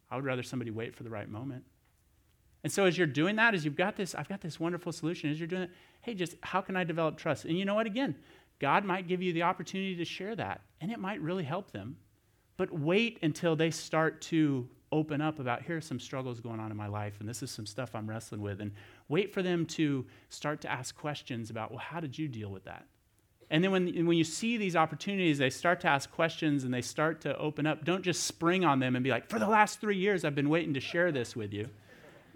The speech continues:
In a very loving way, "Hey, you know what? I, I was, I went through something similar. You mind if I share with you, you know, how God helped me in that situation?" You know, again, it's just, you're, you're, you've got that environment of safety, so keep that,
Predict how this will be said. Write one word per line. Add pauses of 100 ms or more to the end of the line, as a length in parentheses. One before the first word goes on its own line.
(120)
In
a
very
loving
way,
"Hey,
you
know
what?
I,
I
was,
I
went
through
something
similar. (580)
You
mind
if
I
share
with
you, (120)
you
know,
how
God
helped
me
in
that
situation?" (760)
You
know,
again,
it's
just,
you're,
you're,
you've
got
that
environment
of
safety,
so
keep
that,